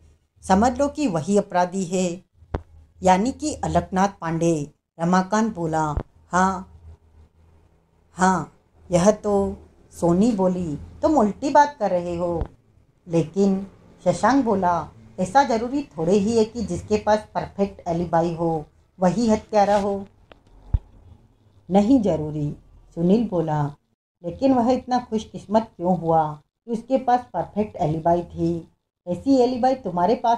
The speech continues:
क्यों ना हुई, सोनी के पास क्यों ना हुई, उसी के पास क्यों हुई? क्यों हुई? क्योंकि उसने घड़ी खुद तैयार की, क्योंकि सिर्फ उसे मालूम था कि कत्ल होने वाला है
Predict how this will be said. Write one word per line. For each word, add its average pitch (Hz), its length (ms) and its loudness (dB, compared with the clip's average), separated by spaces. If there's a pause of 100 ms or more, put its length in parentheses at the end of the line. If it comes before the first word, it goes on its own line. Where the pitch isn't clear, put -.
(120)
क्यों 180 120 -6
ना 170 120 -2
हुई, 156 400 -6 (240)
सोनी 180 320 2
के 277 180 -4
पास 262 200 0
क्यों 180 260 -8
ना 175 120 -4
हुई, 156 380 -6 (320)
उसी 185 220 -6
के 262 160 0
पास 247 220 2 (100)
क्यों 226 180 -6
हुई? 202 320 -4 (960)
क्यों 202 260 2
हुई? 202 300 -6 (480)
क्योंकि 185 300 0
उसने 247 340 -2
घड़ी 165 540 -2 (360)
खुद 311 100 -6 (160)
तैयार 165 400 2
की, 160 440 -6 (420)
क्योंकि 190 300 2
सिर्फ - 400 -4
उसे 214 240 -2
मालूम 180 360 0
था 170 180 -2
कि 190 180 -8
कत्ल 185 400 -2
होने 165 440 0
वाला 165 300 2
है 151 440 -6